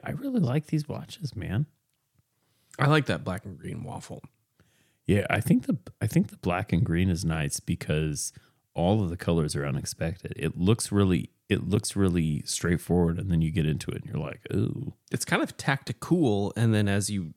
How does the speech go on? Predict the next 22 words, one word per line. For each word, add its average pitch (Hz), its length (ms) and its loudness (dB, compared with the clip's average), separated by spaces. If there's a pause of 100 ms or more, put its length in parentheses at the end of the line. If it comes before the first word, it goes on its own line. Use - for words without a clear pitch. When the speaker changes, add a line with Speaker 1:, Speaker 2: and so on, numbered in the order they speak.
Speaker 2:
as 101 140 -2
you 90 180 -6 (300)
dive 98 260 -2
more 92 240 -2
into 95 320 -4
it, 95 80 -6
it 87 200 -10
becomes 90 380 -6
less 90 280 -6
tactical. - 720 -10 (280)
Speaker 1:
Yeah. 78 260 -2
Speaker 2:
And, 113 200 2 (100)
and 101 160 0
more 98 160 0
just 95 220 -8
like, - 220 -10
"Oh, 277 140 -4
this 123 220 -4
is 302 140 -4
a 160 40 -4
nice - 380 -6
palette." - 580 -10